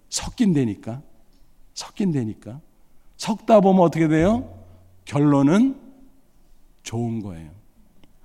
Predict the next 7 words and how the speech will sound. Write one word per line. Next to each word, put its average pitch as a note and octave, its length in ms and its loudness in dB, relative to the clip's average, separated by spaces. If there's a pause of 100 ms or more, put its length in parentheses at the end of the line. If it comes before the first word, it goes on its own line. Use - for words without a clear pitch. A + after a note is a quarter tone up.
(180)
그게 C3+ 220 0
합력하여 C3+ 520 2
선을 A#2+ 240 -2
이루는 G#2+ 320 -4
거예요. F#2 280 -12 (840)
그래서 A2+ 200 -4
하나님은 B2+ 680 2